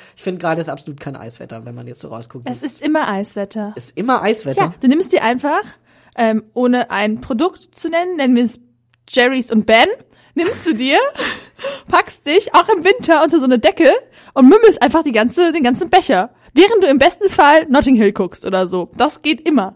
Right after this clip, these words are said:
Speaker 1: Zumindest irgendwas auf Netflix, ja. Das ist gut. Also es ist immer Eiszeit, aber ich find, richtig geil wird das Eis erst, wenn du, äh,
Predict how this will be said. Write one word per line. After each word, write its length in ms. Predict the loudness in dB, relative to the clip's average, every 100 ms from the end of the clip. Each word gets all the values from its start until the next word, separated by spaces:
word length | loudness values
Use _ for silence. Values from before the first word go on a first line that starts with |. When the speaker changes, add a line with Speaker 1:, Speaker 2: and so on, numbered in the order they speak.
| _
Speaker 1:
Zumindest 440 | -10 -6 -6 -6 -6
irgendwas 320 | -6 -6 -8
auf 140 | -10
Netflix, 440 | -12 -14 -18 -18 -12
ja. 220 | -12 -14 -16
Das 180 | -16
ist 220 | -14 -18 _ -20 -16 0
gut. 180 | 0 0
Also 160 | -4
es 80 | -6
ist 160 | -8 -10
immer 260 | -8 -6 -4
Eiszeit, 340 | -6 -6 -8
aber 80 | -8
ich 140 | -10
find, 240 | -12 -14 _ _ _ _
richtig 460 | -10 -8 -8 -12 -6
geil 260 | -4 -2
wird 120 | -4
das 100 | -10
Eis 260 | -12 -12 -12
erst, 340 | -12 -12 -10
wenn 160 | -12 -10
du, 280 | -12 -10 -12
äh, 500 | -12 -14 -12 -14